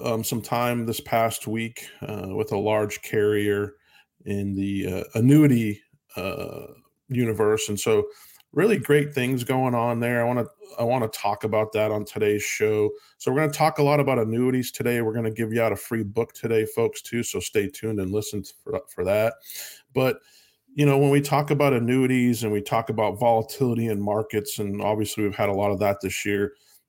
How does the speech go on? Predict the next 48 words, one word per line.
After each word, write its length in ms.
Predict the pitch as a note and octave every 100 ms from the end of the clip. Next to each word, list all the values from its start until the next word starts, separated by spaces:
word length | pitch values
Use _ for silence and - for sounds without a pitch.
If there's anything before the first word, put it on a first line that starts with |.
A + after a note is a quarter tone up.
| _
what's 280 | C3 D#3 D#3
most 260 | F#3 -
important 640 | D3 D3 C#3+ C#3 A#2+ A2 - _
for 220 | - B2 G#2
our 200 | G#2+ A#2+
retirees 1300 | A#2+ A2 - A2+ A2+ A2 G#2 A2+ G2+ F#2+ G2 - - _ _
is 380 | G2+ G#2 F#2+ -
not 220 | A2 G2+ -
to 120 | G#2
run 120 | G2+
out 160 | F#2+ F2
of 80 |
income. 420 | G2+ G2+ - E2 F2+
And 120 | E2+
so 100 | A2
I 60 |
don't 160 | C3+ D3
think 160 | C#3+ G#2+
we 80 |
talk 340 | G2 - A2 G#2+
about 300 | F#2+ F2 -
that 180 | A2+ E2+
enough 380 | F#2+ G2 F#2
and 200 | F#2+ F#2 -
the 120 | G#2+ -
impacts 560 | B2+ C3+ - G2+ - -
that 180 | G2+ - - - - - -
volatile 420 | D#3 D3+ D3 -
markets 460 | B2 C#3 C#3+ C3 -
can 140 | C3
have 280 | A#2+ C3+ A#2+
on 160 | G2+ F#2+
folks. 380 | G#2+ G2 -
So 440 | - - B2 A#2 G#2+ - - - -
we're 120 | C#3+
really 140 | D#3
gonna 160 | C#3+ A#2+
drill 360 | A2 C3 B2+ B2+
into 220 | A#2+ A2
that 260 | A2 A2+
today. 380 | - A2+ A2 A2
And 160 | G#2 G2 - -
I 80 | C3+
just 340 | D3 C#3 - -
thank 200 | C#3+ D3
everybody 400 | D3 C3+ C3+ C3+
for 200 | B2+ A2
listening 640 | A2+ C#3 - B2+ B2 A#2+